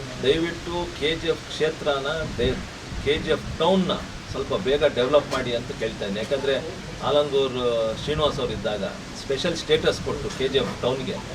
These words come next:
ಅದನ್ನು ಉಪಯೋಗಿಸಿ ಬೇಗ ಸ್ವಲ್ಪ ಇನ್ಫ್ರಾಸ್ಟ್ರಕ್ಚರ್ ಡೆವಲಪ್ ಮಾಡಿ ಅಂತ ಕೋಲಾ-, ಕೆ ಜಿ ಎಫ್ ಟೌನನ್ನು ಕೇಳ್ತಾ ಇದ್ದೀನಿ.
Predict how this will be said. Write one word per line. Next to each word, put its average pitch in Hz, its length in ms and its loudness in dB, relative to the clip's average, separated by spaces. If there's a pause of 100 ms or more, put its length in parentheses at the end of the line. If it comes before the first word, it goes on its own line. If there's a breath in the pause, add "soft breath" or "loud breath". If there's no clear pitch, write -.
(560)
ಅದನ್ನು 156 240 2
ಉಪಯೋಗಿಸಿ 185 460 2
ಬೇಗ 165 340 4
ಸ್ವಲ್ಪ 156 320 -2
ಇನ್ಫ್ರಾಸ್ಟ್ರಕ್ಚರ್ 139 720 0
ಡೆವಲಪ್ 135 380 4
ಮಾಡಿ 123 200 0
ಅಂತ 123 160 -2
ಕೋಲಾ-, 139 720 4
ಕೆ 143 120 8
ಜಿ 151 100 4
ಎಫ್ - 160 -2
ಟೌನನ್ನು 165 340 6
ಕೇಳ್ತಾ 202 280 2
ಇದ್ದೀನಿ. 190 240 0